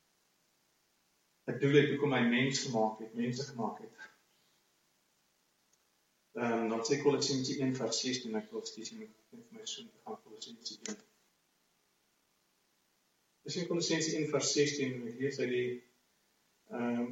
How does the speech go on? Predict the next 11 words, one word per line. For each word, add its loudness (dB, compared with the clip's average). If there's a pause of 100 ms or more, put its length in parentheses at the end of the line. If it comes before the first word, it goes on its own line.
ou 4
vertaling, 2
ag, -4
die -2
nuwe 4
vertaling 2
sê, 0
"God 10
het 6
deur 10
hom 6